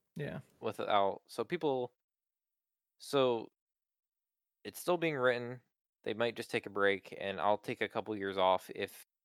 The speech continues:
Speaker 2: it means we're just gonna get more, like, what the guy's writing, 'cause everything he writes is so g-, far so good.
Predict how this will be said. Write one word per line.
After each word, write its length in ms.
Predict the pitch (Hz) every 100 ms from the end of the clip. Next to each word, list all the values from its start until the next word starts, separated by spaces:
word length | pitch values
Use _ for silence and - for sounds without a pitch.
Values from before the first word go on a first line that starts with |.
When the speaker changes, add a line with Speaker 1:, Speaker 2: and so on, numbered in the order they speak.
| _ _ _
Speaker 2:
it 100 | 98
means 240 | 104 95
we're 120 | 95 95
just 160 | -
gonna 120 | 98
get 180 | 95 90
more, 360 | 98 95 95 92
like, 320 | 87 90 - -
what 160 | 98
the 100 | -
guy's 220 | 92 98
writing, 360 | 101 113 - 113
'cause 140 | - 104
everything 560 | 101 104 - 98 95
he 140 | - 104
writes 380 | 92 92 - 104
is 100 | -
so 180 | 98 98
g-, 100 | -
far 280 | - 101 -
so 180 | 110
good. 240 | - -